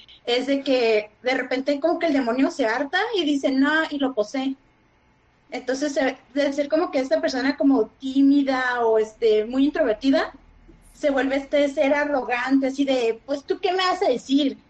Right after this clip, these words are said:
Y el otro lleva ya, este, no sé, estrellas Michelin y todo. Y, y este, y este va y lo arrastra por el piso, pues.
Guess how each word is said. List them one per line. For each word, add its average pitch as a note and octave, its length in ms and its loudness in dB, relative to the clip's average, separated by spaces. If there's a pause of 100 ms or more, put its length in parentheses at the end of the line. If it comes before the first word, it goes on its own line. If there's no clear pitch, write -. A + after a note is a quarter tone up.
Y B3+ 60 -4
el A#3 80 0
otro C4 200 0
lleva C4 400 0 (100)
ya, A3+ 380 -4
este, G3+ 800 -4
no A3 140 -8
sé, A#3+ 240 -4
estrellas C4 380 -2
Michelin B3+ 520 0
y A#3 60 -6
todo. C4+ 360 -2 (1040)
Y, C4+ 100 -8 (400)
y C4+ 220 0
este, A3+ 480 0 (340)
y C4+ 140 0
este C#4+ 220 0
va C#4 300 0
y F#4+ 60 0
lo D#4+ 80 0
arrastra A#3+ 400 -4
por A#3+ 140 -4
el G#3+ 100 -2
piso, B3 420 -6
pues. D#3+ 300 -12